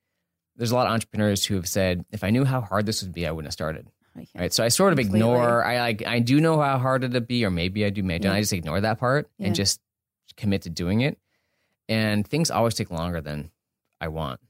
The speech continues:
Speaker 1: So I don't know if that's true. I think it's true of most people.
Speaker 2: Yeah.
Speaker 1: And just being able to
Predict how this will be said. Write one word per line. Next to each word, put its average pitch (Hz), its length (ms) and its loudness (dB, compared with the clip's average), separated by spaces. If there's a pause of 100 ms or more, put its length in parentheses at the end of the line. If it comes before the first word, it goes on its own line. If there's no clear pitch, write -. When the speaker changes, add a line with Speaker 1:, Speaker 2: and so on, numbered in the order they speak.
(460)
Speaker 1:
So - 140 -14
I - 20 -6
don't 80 100 -4
know 95 40 -2
if 92 60 -4
that's 85 140 -4
true. - 260 -8 (200)
I 92 100 -8
think 127 160 0
it's 117 80 -2
true 107 120 -4
of 85 60 -4
most 85 200 -4
people. 71 340 -10
Speaker 2:
Yeah. 98 200 -4
Speaker 1:
And 98 140 -2
just 104 200 -4
being 107 140 0
able 104 180 -2
to 95 380 -2